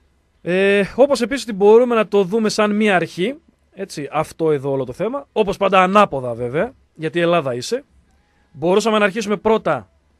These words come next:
από το οδικό δίκτυο της χώρας, ώστε να μην έχουμε ατυχήματα εξαιτίας των κακοτεχνιών. Έτσι, πρώτα-πρώτα από εκεί. Να υπάρχει μάθημα οδικής ασφάλειας από το δημοτικό έως το λύκειο, αλλά και γιατί όχι ένα μάθημα παιδείας,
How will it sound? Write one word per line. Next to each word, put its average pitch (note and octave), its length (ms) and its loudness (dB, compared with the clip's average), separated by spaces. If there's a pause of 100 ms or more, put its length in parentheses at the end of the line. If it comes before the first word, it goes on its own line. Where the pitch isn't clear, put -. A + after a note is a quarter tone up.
(180)
από D#3+ 260 -2
το E3+ 200 2
οδικό E3+ 380 2
δίκτυο F#3+ 320 -2
της D3+ 120 -12
χώρας, F3+ 420 -2
ώστε E3 220 -8
να D#3+ 80 -2
μην F#3+ 120 -4
έχουμε F3+ 180 -4
ατυχήματα E3 440 -4
εξαιτίας D3+ 360 -6
των E3 80 -8
κακοτεχνιών. D3+ 680 -4 (920)
Έτσι, F3 420 -6 (140)
πρώτα-πρώτα E3+ 420 -2
από C#3 120 -4
εκεί. G#3+ 400 -6
Να F3+ 180 0
υπάρχει A3+ 340 0
μάθημα A3 320 0
οδικής G3+ 240 -6
ασφάλειας G3 420 0
από E3+ 100 -4
το E3+ 60 -2
δημοτικό E3+ 380 -2
έως G3+ 140 0
το F3+ 100 -2
λύκειο, E3+ 400 0
αλλά D#3 120 2
και D3+ 100 -10
γιατί E3+ 240 -4
όχι F#3+ 280 0
ένα F#3 160 -2
μάθημα F#3+ 400 -2 (480)
παιδείας, F3 840 0